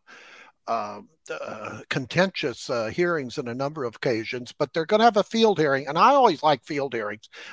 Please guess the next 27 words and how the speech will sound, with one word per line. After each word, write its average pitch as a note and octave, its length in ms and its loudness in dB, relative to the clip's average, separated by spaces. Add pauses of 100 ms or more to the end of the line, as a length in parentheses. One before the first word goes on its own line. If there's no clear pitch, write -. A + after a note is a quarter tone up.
The F#3+ 80 2
first F3 400 2
one F3+ 280 4
is C#3 420 4
legitimately, C3+ 960 0
it's C#3+ 520 -4
where C3 320 2
the C3 220 -4
Senate D3 380 -2
Ag, B2+ 300 0 (460)
you D#3+ 100 2
know, D3 60 2
Chairwoman C#3 680 2
Debbie C#3 280 2
Stabenow, B2 800 2
uh, C3+ 220 2
resides B2 640 -2
in F3+ 160 -2
Michigan, G#3 680 -2
and, D3 320 2 (360)
uh, E3 300 4
that'll G3+ 300 12
really E3 460 8
begin D3 460 8
the B2+ 100 6
process, B2 560 4
Chip. - 340 -2